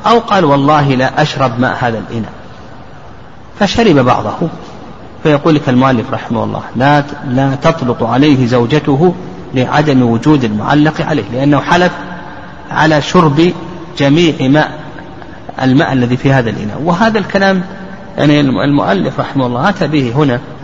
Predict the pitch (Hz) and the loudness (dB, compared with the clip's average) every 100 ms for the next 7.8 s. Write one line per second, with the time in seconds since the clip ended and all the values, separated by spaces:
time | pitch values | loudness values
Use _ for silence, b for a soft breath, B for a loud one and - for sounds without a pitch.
0 | - - - - - - - 123 131 147 | -18 -18 -18 -20 -20 -16 -10 -4 -2 0
1 | 170 151 147 143 139 127 107 98 120 117 | 2 2 4 4 2 0 0 0 0 0
2 | 80 113 127 147 135 135 113 165 185 - | -2 -2 2 4 2 0 -2 2 0 0
3 | 202 - 226 214 170 160 147 135 117 117 | 0 0 2 2 2 2 2 2 2 0
4 | 107 - - 160 156 - 160 160 151 202 | -2 -6 -6 -2 -2 -2 0 0 0 0
5 | 180 160 170 - - - - - - - | 2 0 0 -6 -14 -16 -18 -18 -20 -16
6 | - 147 170 - - 165 170 160 127 127 | -2 2 2 0 -4 0 0 0 0 0
7 | 120 123 117 95 107 101 98 | 2 0 0 -4 -6 -8 -8